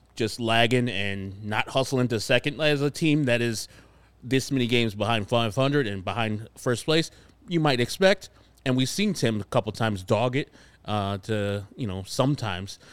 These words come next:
And then he hustles into second to break up that double play. That continues the inning. They score seven runs in that inning. That is what you wanna see from your team, even if they're bad. You're professionals. You still get paid,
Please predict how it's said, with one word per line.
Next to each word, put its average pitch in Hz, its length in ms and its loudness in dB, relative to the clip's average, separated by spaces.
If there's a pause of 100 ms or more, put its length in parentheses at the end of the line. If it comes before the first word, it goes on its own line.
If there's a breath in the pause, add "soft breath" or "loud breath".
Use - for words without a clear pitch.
(240 loud breath)
And 123 220 4
then 131 120 4
he 156 180 0
hustles 147 360 2
into 131 160 2
second 120 400 2
to 113 80 2
break 127 320 2
up 123 160 2
that 117 180 0
double 110 220 2
play. 101 320 2 (320 loud breath)
That 120 420 2 (160)
continues 123 460 2
the 107 160 0
inning. 107 300 -2
They 104 120 0
score 117 260 2
seven 107 380 2
runs 107 220 0
in 101 100 -2
that 95 200 0
inning. 92 220 -6 (140)
That 135 220 2
is 120 200 -2
what 117 300 2 (500 loud breath)
you 110 200 -2
wanna 120 400 4
see 117 200 -4
from 107 200 -6
your 104 100 -6
team, 95 320 -6 (220)
even 151 340 2
if 135 160 2
they're 110 160 0
bad. 95 400 -2 (480 soft breath)
You're 95 160 -4
professionals. 135 640 0
You 120 80 0
still 127 260 4
get 175 140 0
paid, 139 320 0